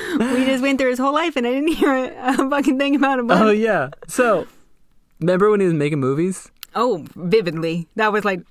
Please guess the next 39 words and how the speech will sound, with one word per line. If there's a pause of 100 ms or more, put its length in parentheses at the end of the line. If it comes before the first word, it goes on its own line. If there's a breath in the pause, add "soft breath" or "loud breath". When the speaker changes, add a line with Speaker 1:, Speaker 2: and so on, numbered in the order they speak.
(220)
Speaker 1:
thirty
minutes
ago.
Speaker 2:
His
first
three
were
successful.
Speaker 1:
Okay. (600)
Speaker 2:
He
had
some
other
ones
later
that
were
nominated. (140)
Speaker 1:
Okay. (340)
Speaker 2:
One
of
the
ones
that
he
was
fighting
with
the
censors
about,
not
Scarface,
one
of
the
other
ones,
Speaker 1:
Mm-hmm.